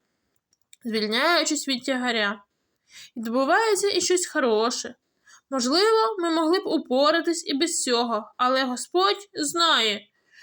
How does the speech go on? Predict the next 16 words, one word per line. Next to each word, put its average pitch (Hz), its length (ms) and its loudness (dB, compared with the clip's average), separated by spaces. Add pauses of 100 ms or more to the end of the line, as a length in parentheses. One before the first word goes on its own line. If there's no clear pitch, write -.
(140)
що - 180 0 (200)
маленькі 247 600 4
радості 320 520 2
необхідні. 214 1080 -4 (800)
Вони 359 180 2 (220)
допомагають 240 600 -2
нам 208 140 -2
побачити 214 520 -4
сенс, 339 760 0 (240)
стати 494 380 0
сильнішим, 294 800 -2 (680)
дають 277 340 4
здатність 349 920 2
відбивати 247 640 0
світло 269 320 -4
сонця. 214 680 -2